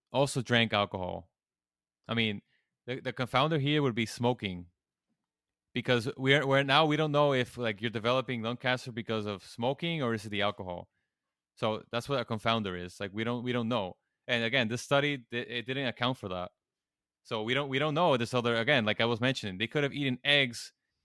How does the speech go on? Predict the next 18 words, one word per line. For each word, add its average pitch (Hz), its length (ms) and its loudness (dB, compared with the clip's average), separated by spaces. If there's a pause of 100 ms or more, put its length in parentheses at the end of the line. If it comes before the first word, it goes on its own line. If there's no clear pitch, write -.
(240)
with 120 280 -2
syrup 151 420 4
on 107 100 2
top, 101 340 2 (720)
right? 113 300 2
And 120 140 0
then 117 100 0
that's 131 300 0
what, 120 180 -2
the 107 80 -8
syrup 175 380 4
is 113 100 0
actually 117 240 0
what's 113 140 0
causing 110 320 0
heart 113 240 2
disease. 92 440 -12 (680)
Or, 139 500 2